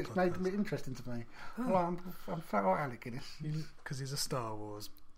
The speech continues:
Speaker 1: Yes.
Speaker 2: character.
Speaker 1: <laughs> He's not a character.
Speaker 2: <laughs> Actor. So yeah, The Gift, I would say that is good.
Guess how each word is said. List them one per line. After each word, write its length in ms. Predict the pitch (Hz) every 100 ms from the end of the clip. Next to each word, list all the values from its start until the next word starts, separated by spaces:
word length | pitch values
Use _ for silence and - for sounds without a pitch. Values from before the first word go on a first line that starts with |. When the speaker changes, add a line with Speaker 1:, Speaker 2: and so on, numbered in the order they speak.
| -
Speaker 1:
Yes. 340 | - - - -
Speaker 2:
character. 520 | - 104 104 - - - -
Speaker 1:
<laughs> 120 | 240
He's 120 | 240
not 200 | 214 -
a 20 |
character. 440 | - 135 131 156 147 170 165 147
Speaker 2:
<laughs> 240 | - -
Actor. 460 | 123 139 - 151 160 185 - 185
So 100 | -
yeah, 180 | 220 220
The 100 | 185
Gift, 360 | 175 220 208 -
I 260 | 175 190 190
would 260 | 180 180 -
say 220 | 175 160
that 120 | 156
is 100 | 143
good. 260 | 131 107